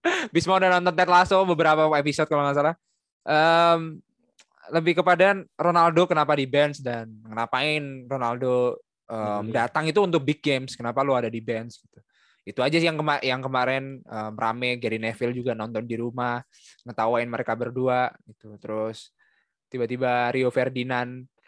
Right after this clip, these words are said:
Speaker 1: apa <laughs> ikutin komentari Roy Keane gitu. Ini, ini udah, udah makanan T V banget lah.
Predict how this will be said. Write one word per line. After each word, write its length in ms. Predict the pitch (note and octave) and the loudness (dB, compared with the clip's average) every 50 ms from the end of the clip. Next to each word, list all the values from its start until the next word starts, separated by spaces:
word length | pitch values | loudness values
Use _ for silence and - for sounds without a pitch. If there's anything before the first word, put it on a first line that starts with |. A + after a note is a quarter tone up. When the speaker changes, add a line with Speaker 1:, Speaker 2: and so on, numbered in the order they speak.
| _ _ _ _ | _ _ _ _
Speaker 1:
apa 360 | - A#2+ A#2 D3 D3 D#3 C#3 - | -12 -6 -2 0 -2 -2 -2 -6
<laughs> 960 | - D#3+ F#3+ E3 E3 - - - - _ _ _ _ A3 C4+ D4+ D4 A#3+ - | -10 -10 -10 -10 -12 -14 -18 -20 -20 _ _ _ _ -6 -4 -2 -2 0 0
ikutin 400 | D#3 D3+ - E3 - E3 E3 D#3+ | 0 0 0 -2 -2 -2 0 0
komentari 480 | E3 D#3 D#3+ E3 D#3+ D#3+ D#3+ D#3+ D#3+ | 0 0 0 0 0 2 2 2 4
Roy 240 | D#3 D#3 D#3 D#3 - | 4 4 2 2 2
Keane 320 | - E3 D#3+ D#3+ D#3 D#3 C#3 | 2 2 2 2 0 -2 -6
gitu. 240 | B2+ A2+ A2+ A2 | -6 -8 -8 -8
Ini, 160 | A2+ B2 D3+ F3 | -8 -6 -4 -4
ini 240 | F#3+ G3 G3 G3+ | -2 0 0 2
udah, 240 | F#3+ F3+ E3 D#3 D#3 D#3 - G#3+ A3+ - - - - _ | 2 2 2 2 0 -2 -6 -14 -20 -20 -20 -20 -6 _
udah 640 | F3 F3+ F3 F#3+ F#3 F3+ F3+ F3+ F3 F3 E3 - - - - - - _ _ - | 0 2 4 6 6 6 4 4 2 2 0 0 -4 -8 -14 -20 -20 _ _ -4
makanan 400 | F3 F3 F3+ G3+ G3 G3+ G3+ F#3+ | -4 -2 0 0 0 0 0 0
T 80 | G#3 G3+ | -2 0
V 160 | G#3+ G#3 F#3+ | 0 2 2
banget 240 | F#3+ F#3+ G#3 F3+ F3 | 2 2 2 2 0
lah. 140 | C3+ A#2+ | -2 -2